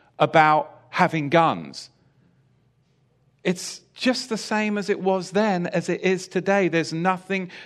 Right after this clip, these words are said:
new under the sun. As long as peasantry doesn't have the weapons, they'll, they'll, uh, they'll cause a big kerfuffle about, "Oh, you shouldn't have guns,"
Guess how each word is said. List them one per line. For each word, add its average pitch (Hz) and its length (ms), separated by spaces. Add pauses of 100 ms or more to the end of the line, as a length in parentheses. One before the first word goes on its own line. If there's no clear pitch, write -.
(120)
new 170 560
under 175 300
the 165 160
sun. 180 260
As 156 140
long 294 160
as 349 80
peasantry 254 720
doesn't 123 300
have 117 260
the 110 80
weapons, 104 580 (540)
they'll, 262 300
they'll, 240 260
uh, 214 100
they'll 220 240
cause 233 400
a 202 80
big 233 540
kerfuffle 208 520
about, 175 320
"Oh, 208 160
you 202 140
shouldn't 185 300
have 175 260
guns," 202 380